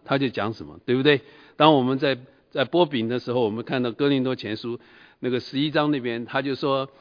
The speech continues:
：“我当日，我传给你们的就是当日从主耶稣所领受的。”他从主耶稣那里听到什么他就讲什么。你知道我自己在看到保罗这样子的一个品质的时候哈，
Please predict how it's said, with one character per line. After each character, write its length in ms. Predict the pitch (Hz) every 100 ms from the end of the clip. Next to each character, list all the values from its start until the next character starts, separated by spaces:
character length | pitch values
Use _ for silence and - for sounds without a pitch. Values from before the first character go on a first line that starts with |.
| _
：“我 140 | - 120
当 340 | 170 185 208
日， 340 | 214 202 160 143
我 160 | 131 127
传 240 | 156 190
给 120 | 214
你 120 | 185
们 160 | 110 120
的 100 | 135
就 140 | 156
是 60 | 147
当 340 | - 208 220
日 100 | 208
从 240 | 131 135 160
主 220 | - 117
耶 160 | 143 170
稣 200 | 175 165
所 200 | 123 120
领 200 | 95 78
受 240 | - 104
的。” 120 | 78 _ _ _
他 140 | 175
从 160 | 180 180
主 160 | 147
耶 120 | 151 170
稣 140 | 180
那 140 | 190
里 120 | 180 170
听 220 | - 196
到 140 | 190
什 120 | -
么 160 | 107 113 -
他 160 | -
就 160 | 151 139
讲 260 | - 98
什 140 | 120 71
么。 180 | 82 - _ - - - - - _
你 100 | 156
知 120 | 190
道 220 | 214 196 175 - -
我 100 | 147
自 160 | 214
己 120 | 165
在 260 | 135 160 147 - -
看 300 | - - 165
到 80 | 135
保 240 | 113 107
罗 160 | 104 131
这 120 | 160
样 140 | 151
子 100 | 117
的 120 | 104
一 100 | 123
个 140 | 135 127
品 500 | - - 120 92 87
质 220 | - 185
的 120 | 110 90
时 200 | - 92
候 220 | 98 90
哈， 240 | 92 92